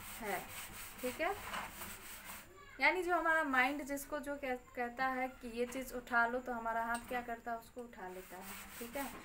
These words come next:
इस प्रकार से कोई भी बात सुनने के लिए हम ध्यान देते हैं, हमारा माइंड इन्वॉल्व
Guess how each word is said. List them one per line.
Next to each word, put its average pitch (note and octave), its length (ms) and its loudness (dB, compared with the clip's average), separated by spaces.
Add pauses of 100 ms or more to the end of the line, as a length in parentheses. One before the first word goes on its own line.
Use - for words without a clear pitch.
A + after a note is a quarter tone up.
(340)
इस D4+ 100 -4
प्रकार C4 440 4 (100)
से E4 140 -4 (460)
कोई B3 120 6
भी B3+ 140 0
बात C4 240 4
सुनने B3+ 480 0
के C#4 160 0
लिए C4 160 0
हम C4 180 2
ध्यान B3 380 6
देते B3+ 320 2
हैं, B3+ 100 0
हमारा A#3 340 2
माइंड A#3 280 4
इन्वॉल्व B3+ 420 2